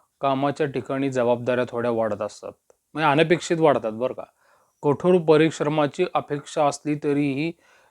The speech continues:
त्या परिश्रमाचे फा-, परिणाम जे असतात, ते फार दीर्घकाळ टिकत असतात. उदाहरणार्थ, जर एखाद्या आयटी इंजिनियरने प्रमोशन मिळण्यासाठी खूप मेहनत केली, अनेक वेळा त्याला निराशा आली,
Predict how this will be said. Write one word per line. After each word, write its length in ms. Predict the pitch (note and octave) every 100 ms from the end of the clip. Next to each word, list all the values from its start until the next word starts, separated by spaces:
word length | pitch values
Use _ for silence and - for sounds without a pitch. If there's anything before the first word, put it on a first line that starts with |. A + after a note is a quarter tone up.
| _ -
त्या 200 | D3+ E3
परिश्रमाचे 920 | - D3 D3+ C#3+ C#3 C#3 C3+ B2 D#3 - _ _
फा-, 400 | - C#3+ D3 D3+
परिणाम 520 | D3 D3 C#3 D3 D3+
जे 80 | C#3+
असतात, 280 | C#3 - A2+ -
ते 40 | D3+ -
फार 200 | D3+ E3+ - _ _ _
दीर्घकाळ 680 | C3 B2 D3 C3+ F#3 G3+ G#3
टिकत 240 | F3 C#3 A#2
असतात. 380 | G#2 - - - _ _ _ _ _ _ _ _ _ _ _ _
उदाहरणार्थ, 500 | C#3+ C#3+ E3 F3 E3+
जर 280 | D#3+ E3 E3+
एखाद्या 440 | E3 C#3+ D#3+ D#3+ D#3
आयटी 320 | C#3+ B2+ D#3
इंजिनियरने 540 | D3+ D3 D3+ D3 D3+
प्रमोशन 540 | C#3+ - C3 C#3+ D#3 D3
मिळण्यासाठी 520 | C#3 C3+ C#3 D3+ D#3 -
खूप 220 | G#3+ F#3
मेहनत 320 | F3+ C3+ C3 B2
केली, 180 | A2 F#2+ - _ _ _ _
अनेक 340 | C#3+ F3 E3+
वेळा 240 | E3+ D#3+ D#3
त्याला 220 | D3+ D3
निराशा 540 | D3 E3 E3 C#3+ A#2+
आली, 340 | G2+ F#2 G2